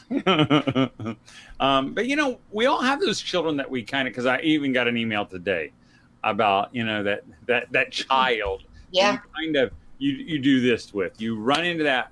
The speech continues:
Speaker 1: that wall, and it just feels like it's a conflict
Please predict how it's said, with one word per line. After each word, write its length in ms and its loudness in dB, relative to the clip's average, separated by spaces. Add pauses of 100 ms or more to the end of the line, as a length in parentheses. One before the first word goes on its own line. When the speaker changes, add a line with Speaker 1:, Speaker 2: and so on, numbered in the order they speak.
Speaker 1:
that 220 -2
wall, 720 2 (380)
and 120 0
it 120 -4
just 260 -4
feels 240 -2
like 200 -6
it's 180 -8
a 100 -4 (380)
conflict 760 0